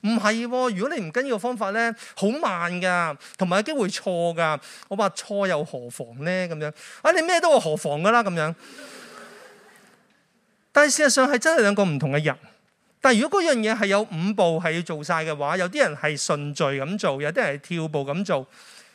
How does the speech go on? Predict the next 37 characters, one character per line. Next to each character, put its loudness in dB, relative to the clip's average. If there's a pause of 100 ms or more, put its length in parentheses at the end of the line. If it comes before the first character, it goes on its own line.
(140)
「這 -12
又 -2
何 -8
妨 -12 (160)
呢？」 0 (960)
畢 2
竟 -2
佢 2
都 4
係 2
做 -4
到 -4 (100)
啦。 -2 (380)
如 -2
果 0
佢 0
覺 -2
得 4 (880)
真 4
係 2 (360)
用 4
唔 -4
係 2
跟 2
阿 4
媽 0
嗰 -2
個 2
方 2
法 4
係 -2
做 -8
得 0
慢 -4
啲 -4
嘅， 0 (260)
佢 2